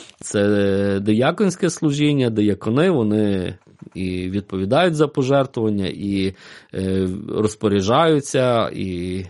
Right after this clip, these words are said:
виділяють на потреби церкви так, як потрібно. Так що бачимо тут чудовий принцип, який можемо для церкви використати.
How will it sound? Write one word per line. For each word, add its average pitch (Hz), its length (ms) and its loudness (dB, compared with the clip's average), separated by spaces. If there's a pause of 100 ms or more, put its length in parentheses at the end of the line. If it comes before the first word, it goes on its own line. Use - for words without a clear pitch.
виділяють 107 800 2
на 104 160 0
потреби 101 460 -4
церкви 98 380 -6
так, 95 220 -6
як 87 140 -10
потрібно. - 520 -10 (500)
Так 107 180 -10
що 147 200 0
бачимо 156 520 2
тут - 220 -2
чудовий 160 460 4
принцип, 160 680 0
який 123 420 2
можемо 127 560 2
для 117 320 0
церкви 117 420 -2
використати. 110 800 -2